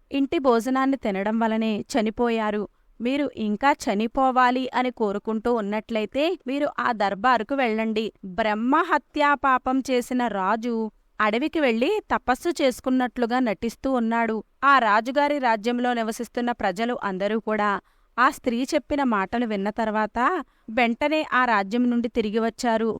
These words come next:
కాని ఆ స్త్రీ తన ఇంటికి మరియు ఆ నగరానికి వచ్చే అతిథులకు మరియు ఇతర వ్యక్తులకు రాజ్యంలో జరిగిన ఆ విషయం గురించి చెబుతూనే ఉంది. ఆమె రాజుని విమర్శిస్తూ చెప్పే మాటలు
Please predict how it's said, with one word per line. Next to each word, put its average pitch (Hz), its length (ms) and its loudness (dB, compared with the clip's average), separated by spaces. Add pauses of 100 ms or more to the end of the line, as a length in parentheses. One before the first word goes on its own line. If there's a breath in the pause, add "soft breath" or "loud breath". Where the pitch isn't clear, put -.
(120)
కాని 220 400 2
ఆ 226 120 0
స్త్రీ 220 340 -4
తన 262 260 2
ఇంటికి 240 520 -2
మరియు 247 440 2
ఆ 233 120 2
నగరానికి 214 680 0
వచ్చే 220 480 -2
అతిథులకు 226 680 0
మరియు 220 480 0 (160)
ఇతర 302 300 2
వ్యక్తులకు 233 680 -2 (260)
రాజ్యంలో 247 580 2
జరిగిన 262 380 0
ఆ 262 200 0
విషయం 233 420 -2
గురించి 233 280 -4 (120)
చెబుతూనే 233 440 -2
ఉంది. 220 440 -2 (340)
ఆమె 262 240 4
రాజుని 226 600 0
విమర్శిస్తూ 277 760 -2
చెప్పే 254 440 -2
మాటలు 220 640 -2